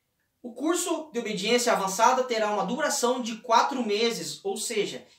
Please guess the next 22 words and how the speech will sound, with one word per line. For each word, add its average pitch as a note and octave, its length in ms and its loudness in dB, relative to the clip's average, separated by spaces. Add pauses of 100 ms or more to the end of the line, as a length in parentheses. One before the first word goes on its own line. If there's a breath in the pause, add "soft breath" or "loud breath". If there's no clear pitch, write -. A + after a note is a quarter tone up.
estaremos G3 800 -4 (120)
juntamente, C#4 960 -2 (400 soft breath)
é, F3+ 600 2
com A#3+ 160 0
você A#3+ 680 4
e G3+ 80 -4
o G3+ 100 2
seu B3+ 360 2
cão, B3+ 400 2
que F3+ 140 -6
é F3 60 2
a F3+ 140 2
prioridade B3+ 760 6
dentro G#3+ 400 -4
desse, G3+ 480 -2
desse F#3 260 -8
curso, D#4+ 460 -4 (380 loud breath)
num B3 160 -2
período B3+ 460 -2
de B3 100 0
dezesseis A#3 680 -2
semanas, B3+ 840 0